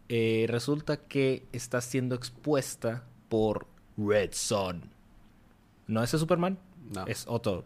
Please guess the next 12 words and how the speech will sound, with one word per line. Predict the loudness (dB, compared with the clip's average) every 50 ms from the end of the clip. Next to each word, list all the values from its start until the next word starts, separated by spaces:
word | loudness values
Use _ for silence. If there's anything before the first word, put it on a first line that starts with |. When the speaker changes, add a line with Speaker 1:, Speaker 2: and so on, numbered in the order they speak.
| -6
Speaker 1:
Red | -6 -6 -6 -6
Son. | -10 -14 -14 -14 -16 -12
Speaker 2:
Mm. | -12 -10 -10 -12 -14 -18 -18 -20 -20 -20 -20 -20 -20 -20 -20 -20 -20 -20 -20 -6
Speaker 1:
Que | -2 0 0 0
es, | 0 -2 -4 -8 -10 -12 -12 -6
eh, | -4 -4 -4 -4 -6 -6 -4
Red | -6 -4 -2
Son | -4 -4 -4
con | -4 -6 -6 -4
O. | -8 -10 -10 -10 -16 -20 -20 -20 -20 -20 -20 -20 _ -20 _
Speaker 2:
Ah, | -12 -10 -10 -10 -12 -14 -20 -14 -8
hijo, | -8 -6 -6 -4 -6